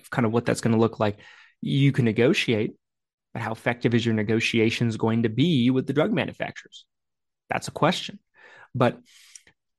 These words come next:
the cost of prescriptions have become ever so ex-, expensive. And since Medicare Part D prescription drug plans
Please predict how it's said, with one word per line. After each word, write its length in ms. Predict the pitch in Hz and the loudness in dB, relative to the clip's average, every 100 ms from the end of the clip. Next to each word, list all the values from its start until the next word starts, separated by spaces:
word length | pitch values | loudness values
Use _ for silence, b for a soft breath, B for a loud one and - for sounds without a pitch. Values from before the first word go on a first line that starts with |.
| _ _ | _ _
the 80 | - | 0
cost 320 | 147 185 214 | 2 2 0
of 60 | 185 | -2
prescriptions 440 | - - 147 139 | -2 0 0 2
have 60 | 117 | 2
become 360 | 113 120 110 - | 2 0 -2 -2
ever 240 | 139 135 | 0 2
so 320 | 123 - 117 | 0 2 2
ex-, 240 | 107 - - | 2 -2 -8
expensive. 760 | - - - - 120 131 - 110 | -6 -6 -6 -2 2 2 0 -2
And 100 | 110 | 0
since 260 | - 113 | -2 -2
Medicare 420 | 123 139 147 131 120 | 2 2 2 -2 0
Part 240 | 135 - | -2 0
D 100 | 131 | -2
prescription 460 | 123 - 123 - 113 | -2 -4 -6 -4 -4
drug 180 | 123 | -4
plans 320 | 127 117 104 | -4 -6 -6